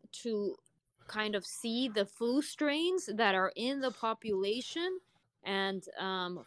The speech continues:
for them, they do the opposite, right? They look at our winter, so the previous winter, so, um, on the Northern Hemisphere,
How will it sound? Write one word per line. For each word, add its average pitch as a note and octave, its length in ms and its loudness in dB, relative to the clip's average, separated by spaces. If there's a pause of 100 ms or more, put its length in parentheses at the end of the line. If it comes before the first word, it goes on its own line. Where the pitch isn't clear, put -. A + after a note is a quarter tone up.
for F#3 220 2
them, A3 300 4
they F#3 160 2
do F3+ 140 0
the F3 140 0
opposite, F3+ 420 0
right? F3+ 280 -2
They F3 260 -2
look F3+ 240 -2
at F3+ 160 -4
our A#3 200 2
winter, E3+ 420 -6
so E3 200 -8
the D#3+ 80 -12
previous G#3 520 -4
winter, E3+ 380 -8
so, E3 440 0
um, D#3+ 400 -6
on E3+ 160 -12
the E3+ 80 -10
Northern G#3 360 -2
Hemisphere, F#3+ 540 2